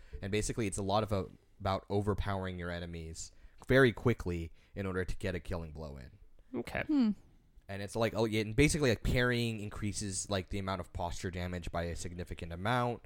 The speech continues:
Speaker 1: You know, you can do things like dodging. It is a very much more mobile game, and you don't roll anymore, so it's, like, very much less a Souls game. It,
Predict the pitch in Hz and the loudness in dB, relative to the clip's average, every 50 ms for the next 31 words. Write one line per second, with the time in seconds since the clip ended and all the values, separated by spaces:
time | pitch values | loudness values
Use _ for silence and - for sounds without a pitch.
0 | - - - - - 98 95 95 95 90 90 95 90 92 90 - 92 90 87 90 | -18 -20 -18 -14 -10 -8 -6 -6 -6 -6 -8 -6 -6 -6 -6 -6 -8 -6 -6 -6
1 | 85 87 - 98 92 95 95 - 98 92 104 117 127 139 135 165 180 196 170 131 | -8 -6 -4 -2 -2 -2 -2 -4 -6 -4 -4 -2 0 2 4 4 6 6 4 4
2 | 113 120 131 - - 127 123 110 98 95 92 95 101 101 98 98 95 98 90 90 | 2 2 2 0 0 0 2 2 2 0 0 2 2 4 4 4 2 0 0 0
3 | 95 95 90 85 78 80 82 - - - - - _ _ - - - 107 101 101 | -2 -2 -2 -2 -6 -8 -12 -16 -20 -20 -20 -20 _ _ -20 -10 -4 -2 -2 -2
4 | 98 92 87 104 110 127 160 - 107 92 95 127 165 143 104 92 - - 90 90 | -2 -4 -4 -2 2 2 2 2 2 2 4 6 6 6 4 2 -2 -4 -6 -6
5 | 90 82 82 80 80 82 82 - - 98 92 87 104 101 95 92 101 104 107 107 | -6 -6 -6 -8 -8 -8 -8 -4 -4 -4 -2 -2 -4 -4 -4 -2 -2 0 0 0
6 | 104 98 98 101 95 - - - - - - 95 95 95 95 - - 95 92 90 | 0 0 -2 -4 -4 -6 -8 -14 -14 -10 -6 -2 -2 0 0 -2 -2 -2 -2 -2
7 | 87 87 82 82 82 - - - - - - _ _ _ _ - - - - - | -4 -4 -6 -8 -12 -14 -16 -20 -20 -20 -20 _ _ _ _ -20 -20 -20 -12 -8
8 | - 107 98 98 92 87 85 - 87 80 85 90 90 | -4 -2 -2 -2 -2 -4 -6 -8 -8 -8 -8 -10 -12